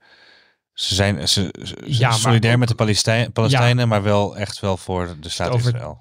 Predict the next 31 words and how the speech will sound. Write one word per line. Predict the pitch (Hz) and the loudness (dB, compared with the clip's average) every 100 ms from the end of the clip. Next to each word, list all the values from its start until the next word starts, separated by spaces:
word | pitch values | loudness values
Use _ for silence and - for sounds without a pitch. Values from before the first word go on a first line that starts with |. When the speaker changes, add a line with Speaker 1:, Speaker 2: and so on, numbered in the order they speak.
| _ | _
Speaker 2:
Ja, | 143 120 | 0 0
precies. | 117 117 113 123 113 | 0 -2 -2 -4 -6
Dus | 113 127 | -6 -4
als | 120 | -4
je | 135 | -4
over | 127 123 120 | -2 0 0
tweespalt | - 139 156 - 151 | -2 -2 -2 -4 -4
hebt, | 123 139 | -4 -4
zal | - 131 | -6 -4
dat | 135 - | -4 -2
daar | 131 - | -2 -2
ook | 147 165 | -4 -4
kunnen | - 127 120 | -2 0 0
toenemen. | - 135 123 113 117 113 | 0 0 0 0 2 2
Speaker 1:
Ja. | 95 - - _ _ | 0 -10 -20 _ _
Speaker 2:
Als | 139 135 | -2 -2
Israël | - 139 120 110 120 127 | -2 -4 -4 -2 -2 -2
op | 117 | -4
heel, | 113 117 117 - _ | -2 -2 -4 -8 _
eh, | _ 104 104 101 | _ -8 -8 -8
vrede | - 120 127 127 | -6 0 0 0
wijze | 113 107 120 120 113 104 107 110 | -2 0 0 -2 -4 -4 -10 0
binnenvalt, | 120 120 117 98 98 | 2 2 0 -4 -4
als | 87 - | -8 -10
daar | 104 | -8
veel | 123 123 | -6 -4
burgerslachtoffers | 120 127 120 - 110 - 113 110 104 | -2 -4 -6 -10 -10 -8 -8 -8 -8
in | 117 | -8
Gazastrook | - 110 104 95 - 110 | -6 -6 -8 -10 -8 -10
bij | 104 101 | -10 -10
vallen, | 104 107 117 | -6 -6 -8